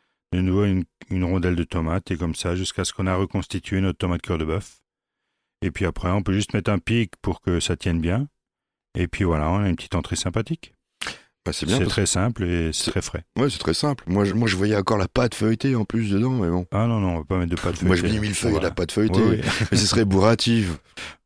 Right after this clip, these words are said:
Speaker 1: Ouais, après, on pourra raj-, pourquoi pas rajouter juste un petit os de tapenade encore à côté si on veut
Speaker 2: Ouais,
Speaker 1: rappeler,
Speaker 2: ce serait quand
Speaker 1: euh,
Speaker 2: même bourra-, bourratif, je pense.
Speaker 1: Voilà. <laughs>
Speaker 2: En tout cas, c'est très simple.
Speaker 1: Tout à
Speaker 2: Dans
Speaker 1: fait.
Speaker 2: quelques instants, euh, notre dernière recette.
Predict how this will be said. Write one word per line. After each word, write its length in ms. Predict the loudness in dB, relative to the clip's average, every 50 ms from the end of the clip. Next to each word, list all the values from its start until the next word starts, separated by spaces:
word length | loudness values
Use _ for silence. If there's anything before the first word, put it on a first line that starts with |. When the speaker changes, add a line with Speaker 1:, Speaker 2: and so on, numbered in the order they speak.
| _ _ _ _ _ _ -2
Speaker 1:
Ouais, 180 | 0 2 4 4
après, 280 | 2 2 0 0 0
on 80 | 0 0
pourra 180 | 0 0 0 2
raj-, 160 | 2 0 0 -2
pourquoi 280 | -4 -4 0 0 0 0
pas 180 | 2 2 2
rajouter 380 | 4 2 2 0 -2 -2 0 0
juste 220 | 0 -2 -2 -2 -4
un 60 | -4
petit 160 | -4 -6 -6 -2 -2
os 100 | 0 0 0
de 60 | -2
tapenade 440 | -2 -2 -2 0 0 0 2 2 0
encore 240 | 0 -2 -2 -4
à 40 | -2
côté 360 | -2 -2 -4 -2 -2 -2 -2
si 200 | -2 -4 -4 -4 -4
on 80 | -4
veut 260 | -4 -4 -4 -4 -4 -6 -4 -2
Speaker 2:
Ouais, 120 | 0 2 2
Speaker 1:
rappeler, 340 | 2 0 0 2 2 2 2
Speaker 2:
ce 60 | 2
serait 120 | 2 0 0
quand 60 | 0
Speaker 1:
euh, 60 | 0
Speaker 2:
même 60 | 0
bourra-, 260 | 0 0 0 0 0 -2
bourratif, 520 | -2 -2 0 0 0 0 -2 -6 -10 -10
je 40 | -10 -14 -10
pense. 40 | -6
Speaker 1:
Voilà. 300 | -4 -2 -2 -2 -2 -4 -4
<laughs> 60 | -2 -2 -2 -2 -2 -2 -2 -2 -2 -2 -4 -4 -4 -10 -14 _ _ _ _ _ _ -2
Speaker 2:
En 80 | -2 0
tout 100 | 0 2
cas, 120 | 2 2
c'est 100 | 0 0
très 160 | 0 -2 -2
simple. 400 | -2 -2 -2 -2 -2 -2 -4 -4 -4 -8 _ _ _ _ _ _ _ _ _ _ _ _ _ -16 -14 -14 -14 -10 -6
Speaker 1:
Tout 80 | 0
à 20 | 2
Speaker 2:
Dans 160 | 4 4 4
Speaker 1:
fait. 100 | 2 0 0
Speaker 2:
quelques 180 | 0 2 0 2
instants, 540 | 0 -2 -2 0 2 2 2 2 2 0 -2 -2
euh, 340 | -2 0 0 0 0 0 0
notre 380 | 0 -2 -2 -2 0 0 0
dernière 400 | 0 0 0 0 2 0 0 2
recette. 500 | 2 0 2 2 0 0 0 -4 -10 -20